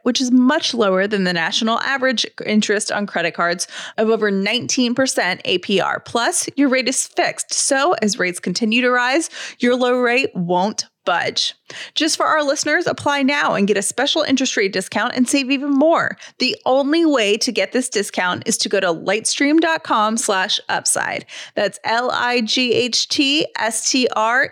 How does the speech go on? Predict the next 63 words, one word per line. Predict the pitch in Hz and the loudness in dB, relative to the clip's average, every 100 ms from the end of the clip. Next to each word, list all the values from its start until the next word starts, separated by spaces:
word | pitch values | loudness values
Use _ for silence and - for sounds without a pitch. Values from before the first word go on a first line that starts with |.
| - | -4
E | 233 226 | 0 2
A | 226 226 | 2 0
M | - 226 254 311 | 0 -2 2 2
dot | 233 208 - | 2 -2 -2
com | 233 214 226 | -2 0 0
slash | - 262 277 311 - - - | 0 0 0 0 -2 -4 -4
upside. | - - - - 220 - - - | -4 -2 -2 -2 -6 -12 -20 -18
Subject | - 330 269 269 | -4 -2 0 -2
to | 269 | -2
credit | 285 269 | 0 0
approval, | 254 285 277 349 | 0 0 2 4
rates | 262 170 220 | 2 0 0
range | 220 285 | 0 0
from | 254 | 0
four | 233 175 | 2 0
point | 202 175 | 0 -2
nine | 190 185 | 0 0
eight | 220 | 0
percent | 269 277 269 | 0 0 0
A | 277 | 2
P | 311 | 2
R | 294 330 | 2 2
to | 277 | 2
nineteen | 196 233 277 | 2 2 2
point | 269 294 - | 2 0 0
nine | 285 | 0
nine | 233 175 | 0 0
percent | 196 190 180 | -2 -2 -2
A | 180 | -2
P | 180 185 | -2 0
R | 170 | 0
and | 170 | -2
include | 175 208 | 0 0
a | 190 | 0
point | 226 - | -2 -2
five | 233 220 | -2 -2
zero | 240 233 | -2 -4
percent | - 285 - | -2 -4 -2
auto | 175 165 | 0 0
pay | 180 190 190 | 2 0 0
discount. | 165 - 160 - - - | -2 -2 -4 -6 -10 -6
Lowest | - 269 262 | 2 2 2
rate | 285 - | 0 0
requires | - 190 175 | -2 0 0
excellent | 180 - 202 196 | -2 -2 -4 -2
credit. | 233 269 - | -2 -2 -2
Terms | 254 208 202 | -2 -2 -2
and | |
conditions | 214 202 214 208 | -2 -2 -2 -2
apply, | 220 208 | 0 0
and | 285 | 2
offers | 277 208 202 | 0 0 0
are | 214 | 0
subject | - 233 262 - | -2 -2 -2 -2
to | 277 | -2
change | 262 262 | 0 0
without | 262 262 | 0 -2
notice. | - 180 160 - | 0 -2 -2 -2
Visit | 175 165 | -2 0
lightstream | 175 165 196 185 | -2 -2 -2 0
dot | 175 | -2
com | - 226 339 | -2 -2 0
slash | 233 175 | 0 -2